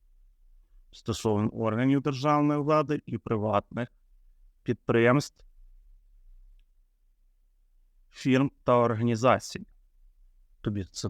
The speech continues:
дуже потрібно. Також я надаю консультації з податкового, земельного,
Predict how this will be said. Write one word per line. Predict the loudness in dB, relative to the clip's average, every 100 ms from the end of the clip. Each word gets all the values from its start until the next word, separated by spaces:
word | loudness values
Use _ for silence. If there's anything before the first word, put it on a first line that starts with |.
| -4
дуже | -2 0 -2
потрібно. | -4 -4 -2 -2 -6 _ _ _ _ _ _ _ _ _ _ _ _ _ _ _
Також | 2 2 2 -2
я | 0
надаю | 2 2 0 -2
консультації | -2 -6 -4 -2 2 2 0 -6
з | -6
податкового, | -4 -2 -2 -4 -6 -4 -4 -6 -10
земельного, | -6 0 2 2 0 -2 -2 -4